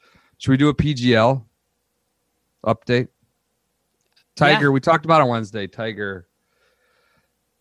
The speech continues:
Speaker 1: just neglected to close the door on it. But I think in No Laying Up, I think tweeted this. It's just amazing that he's not doing it at this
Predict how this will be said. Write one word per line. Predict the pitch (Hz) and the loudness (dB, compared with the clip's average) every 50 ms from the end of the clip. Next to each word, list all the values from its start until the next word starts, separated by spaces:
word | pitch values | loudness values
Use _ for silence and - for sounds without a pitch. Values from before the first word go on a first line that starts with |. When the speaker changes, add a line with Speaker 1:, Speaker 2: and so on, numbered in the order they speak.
| _ _ _ _ _ 123 | _ _ _ _ _ -12
Speaker 1:
just | 117 127 117 - - | -10 -10 -10 -8 -4
neglected | 127 127 113 123 127 127 120 - - 117 104 80 | -4 -4 -2 0 2 0 0 0 -4 -8 -6 -6
to | 92 92 85 - | -6 -8 -8 -8
close | - - 104 92 85 - - | -8 -10 -8 -8 -10 -10 -16
the | - | -20
door | - - 67 55 50 - 52 | -20 -18 -16 -16 -16 -18 -18
on | 50 50 | -20 -20
it. | 50 - _ _ _ _ _ - - | -20 -20 _ _ _ _ _ -16 -8
But | 110 117 117 117 | -4 -2 0 0
I | 120 127 | 0 0
think | 127 139 139 120 135 | 0 -2 -2 -2 -4
in | 139 131 - 143 147 143 | -6 -4 -2 -2 0 0
No | 147 143 | 0 0
Laying | 143 143 143 139 | 0 0 0 0
Up, | 139 135 131 - | -2 -2 -2 -2
I | 131 120 | -4 -4
think | 131 127 113 | -4 -6 -6
tweeted | - - 135 127 123 120 117 | -6 -4 -4 -4 -4 -6 -4
this. | 127 127 123 120 117 - - - - - - 80 71 62 58 57 - _ _ _ | -2 0 0 0 -2 -4 -8 -16 -18 -20 -18 -16 -14 -14 -14 -16 -18 _ _ _
It's | - - 139 131 - | -14 -12 -12 -10 -8
just | - 175 170 143 - - _ _ _ _ _ _ _ _ _ _ _ _ _ _ _ _ _ _ _ _ _ _ _ _ _ _ _ _ _ _ _ - | -4 -4 -4 -4 -4 -8 _ _ _ _ _ _ _ _ _ _ _ _ _ _ _ _ _ _ _ _ _ _ _ _ _ _ _ _ _ _ _ -8
amazing | 117 107 110 107 110 113 113 113 104 98 98 95 90 | -6 -4 -2 -2 -2 -2 -2 -2 -4 -6 -8 -8 -8
that | 90 90 90 | -8 -8 -8
he's | 90 85 90 | -8 -8 -6
not | 98 92 87 85 | -6 -6 -6 -6
doing | 82 90 90 90 87 85 | -6 -6 -6 -6 -6 -8
it | 82 82 - | -10 -12 -12
at | - 85 87 87 85 82 - _ - | -12 -10 -10 -10 -12 -12 -16 _ -14
this | 80 82 82 90 92 - - - - | -12 -12 -12 -12 -12 -16 -18 -20 -20